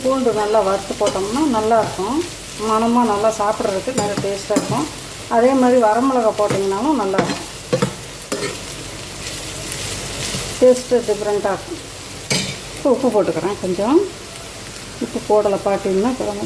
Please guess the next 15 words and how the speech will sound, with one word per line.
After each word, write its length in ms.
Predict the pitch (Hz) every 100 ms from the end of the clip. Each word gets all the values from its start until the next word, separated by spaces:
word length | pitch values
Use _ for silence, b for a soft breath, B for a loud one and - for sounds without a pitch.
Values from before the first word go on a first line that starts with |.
| -
தூள் 200 | 285 277
உப்பு 140 | 254 220
தான் 120 | 214
போடுங்க, 280 | 208 202 233 311
கல் 160 | 220 220
உப்பு 140 | 202 -
போடாதீங்க. 400 | 196 196 196 233 311 - - - - - - - - - - - - - - - - - - - - - - - - -
வெந்துருச்சான்னு 580 | 214 214 240 240 214 196 180
பார்ப்போம். 400 | 196 196 262 330 - - - - - - - - - - -
இன்னும் 300 | 240 220 202 - - - 220
கொஞ்சம் 340 | 214 214 202
வேகணும். 440 | 202 196 190 240 339 - - - - - - - - - - - - - - - - - - - - - - - - - - - - - - - - - - - - - -
இன்னும் 180 | - 220
ஒரு 80 | 208
அஞ்சு 180 | 196 196